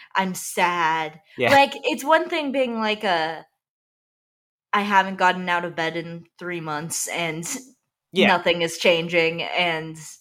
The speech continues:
Speaker 1: I'm spiraling." I think that that's a very different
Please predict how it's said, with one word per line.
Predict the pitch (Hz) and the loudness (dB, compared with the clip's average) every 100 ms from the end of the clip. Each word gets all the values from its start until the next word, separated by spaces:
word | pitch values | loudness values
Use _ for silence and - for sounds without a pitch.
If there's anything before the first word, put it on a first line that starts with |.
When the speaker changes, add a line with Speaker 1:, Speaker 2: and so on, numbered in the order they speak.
| _ _ _ - | _ _ _ -2
Speaker 1:
I'm | 185 170 165 - | -2 -2 -8 -10
spiraling." | - - 180 165 175 190 202 214 220 - _ _ - | -12 0 4 4 4 0 -2 -4 -8 -14 _ _ -8
I | 185 | -6
think | 208 | 0
that | 202 | 2
that's | 214 214 | 2 2
a | |
very | 202 185 185 180 | 4 6 4 2
different | 170 175 185 180 | -2 -2 0 0